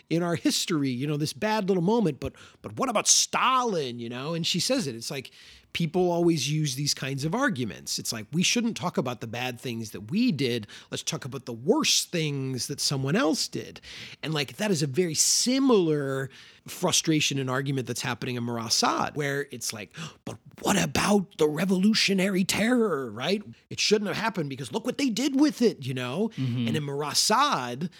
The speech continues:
Speaker 1: the specific line that's about comparative trivialism that Marat says, he says, you know, "These are all these things you wanna focus on. You wanna focus on the, the,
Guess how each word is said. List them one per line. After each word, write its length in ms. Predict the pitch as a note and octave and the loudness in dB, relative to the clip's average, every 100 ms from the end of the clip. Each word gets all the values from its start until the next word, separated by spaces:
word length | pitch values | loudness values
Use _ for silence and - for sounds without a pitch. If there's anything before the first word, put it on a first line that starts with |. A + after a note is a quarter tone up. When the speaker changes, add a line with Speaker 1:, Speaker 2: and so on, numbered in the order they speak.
| - - - | -20 -20 -6
Speaker 1:
the 120 | C#3+ | -4
specific 580 | - D#3 - G#3 D#3+ D3 | -2 0 2 2 0 -2
line 840 | C#3 F3+ A#3 G#3+ C3 A#2+ C#3 F#3+ - _ _ | -2 0 2 2 0 -2 -4 -6 -8 _ _
that's 160 | C#3 E3 | -2 0
about 480 | A#2+ E3 G#3+ G3+ | 0 2 2 0
comparative 460 | - D3 D3 C3+ A2+ | -2 -2 -2 -4 -8
trivialism 840 | - A#3 B3+ E3 C3 A2+ C3 D3+ - - - | -2 2 2 2 -2 -6 -6 -8 -10 -16 -12
that 140 | D3 C3+ | -8 -6
Marat 400 | C3+ E3 C4 D4 | -4 -2 0 0
says, 640 | - C3 A#2+ A#2 E3+ - - - - - _ _ | 0 -2 -4 -6 -6 -6 -8 -20 -20 -20 _ _
he 100 | - | -2
says, 240 | - C3 | 0 2
you 60 | F#3 | 2
know, 100 | D3+ | 2
"These 240 | D#3+ G3 | 2 4
are 80 | E3+ | 4
all 140 | G3 | 4
these 160 | A3 F#3+ | 4 4
things 220 | G3 E3 | 4 4
you 60 | E3 | 2
wanna 160 | F3 | 2
focus 300 | D3 F3+ D#3+ | 2 0 0
on. 80 | A#2 | -4
You 100 | A2 | -4
wanna 140 | D3+ C#3+ | -4 -2
focus 400 | - D#3 F3 D3+ | 0 2 2 0
on 140 | C3 | -2
the, 160 | A#2 - | -6 -8
the, 260 | B2+ B2+ | -6 -6